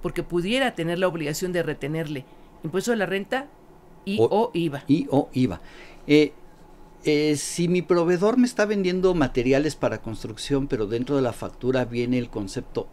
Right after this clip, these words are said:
Speaker 2: flete, eh, ¿qué tengo que revisar? Mi proveedor es persona moral, perdón. Mi proveedor es persona moral, me está vendiendo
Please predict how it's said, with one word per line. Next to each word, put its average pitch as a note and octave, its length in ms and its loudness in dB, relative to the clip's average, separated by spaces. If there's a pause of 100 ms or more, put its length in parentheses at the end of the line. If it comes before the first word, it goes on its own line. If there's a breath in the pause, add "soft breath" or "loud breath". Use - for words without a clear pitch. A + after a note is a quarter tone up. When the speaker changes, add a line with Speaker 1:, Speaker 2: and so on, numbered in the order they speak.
Speaker 2:
flete, A2+ 560 -4 (1120 soft breath)
eh, A2+ 280 0
¿qué F3 120 -2
tengo F#3+ 280 2
que D#3+ 120 0
revisar? B2+ 500 -2
Mi D#3+ 140 4
proveedor F3+ 320 6
es G3 80 -2
persona D3+ 400 6
moral, G#2+ 320 4
perdón. G#2 300 0 (420 loud breath)
Mi D#3+ 120 0
proveedor F#3 380 6
es A3+ 80 2
persona E3 360 2
moral, D3+ 300 8
me E3 80 2
está E3 220 2
vendiendo D3+ 600 4